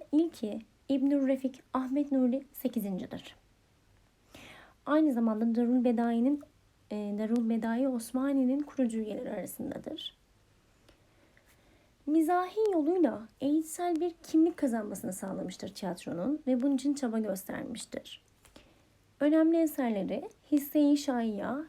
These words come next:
Yegane Odalık ve Sekizincidir. İkinci önemli ismimiz Musahipzade Celal'dir. Musahipzade Celal'in, e, bizim için önemi,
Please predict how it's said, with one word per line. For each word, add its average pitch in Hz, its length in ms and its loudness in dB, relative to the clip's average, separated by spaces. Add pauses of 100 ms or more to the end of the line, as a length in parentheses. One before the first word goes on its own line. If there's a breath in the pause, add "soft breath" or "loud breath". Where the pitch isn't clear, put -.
(160)
Yegane 247 540 2
Odalık 233 600 -2 (120)
ve 302 160 0
Sekizincidir. 262 960 -2 (1300)
İkinci 339 500 0
önemli 349 440 2
ismimiz 294 520 4 (580 loud breath)
Musahipzade 294 960 2 (280)
Celal'dir. - 640 -6 (1300 soft breath)
Musahipzade 320 840 -2
Celal'in, 294 560 4 (420 loud breath)
e, 233 260 0
bizim 277 240 2
için 208 260 -4 (100)
önemi, 294 320 2